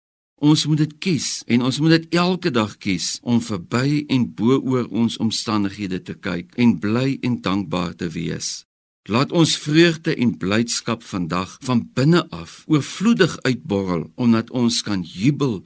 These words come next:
oor dit wat God in ons lewe vermag het. Kom ons bid saam. Hemelse Vader, ons het so baie waarvoor ons dankbaar kan wees. Dankie in die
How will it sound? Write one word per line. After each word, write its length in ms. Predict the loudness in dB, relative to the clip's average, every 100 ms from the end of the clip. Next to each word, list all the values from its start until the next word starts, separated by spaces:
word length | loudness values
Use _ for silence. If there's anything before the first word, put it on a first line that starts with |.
| -8
oor 180 | -8 -6
dit 220 | -4 -4 -2
wat 180 | -4
God 340 | -6 -8 -6 0
in 120 | 0 2
ons 260 | 0 0
lewe 440 | -2 0 0 0 -4
vermag 500 | -4 -4 -4 -6 -10
het. 220 | -14 -16 _ _ _ _ _
Kom 160 | -4 -2
ons 140 | -2
bid 200 | -6 -6
saam. 400 | -6 -6 -8 -12 -18 _ _ _ _
Hemelse 460 | -4 -2 0 -2 -6
Vader, 460 | -6 -6 -6 -6 -10 _ _ _ _ 0
ons 220 | 2 2
het 120 | 0
so 280 | -2 0 0
baie 320 | 0 0 0
waarvoor 460 | 0 -2 -2 -4 -4
ons 260 | -2 -4 -4
dankbaar 540 | -4 -4 -4 -6 -6
kan 220 | -8 -8 -6
wees. 460 | -8 -6 -8 -10 -14 _ _ _
Dankie 460 | 2 4 4 2 0
in 140 | 0
die 80 | -2